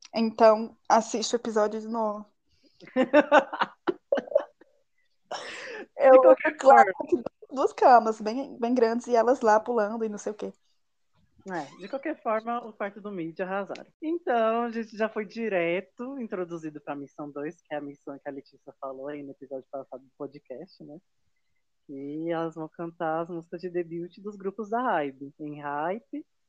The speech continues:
Speaker 2: Lee Serafim, Haruka Mo e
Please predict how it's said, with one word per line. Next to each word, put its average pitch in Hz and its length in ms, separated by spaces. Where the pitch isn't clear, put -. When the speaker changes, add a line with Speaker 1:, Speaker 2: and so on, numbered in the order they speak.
Speaker 2:
Lee 160 380
Serafim, 185 680
Haruka 147 400
Mo 147 300
e 285 220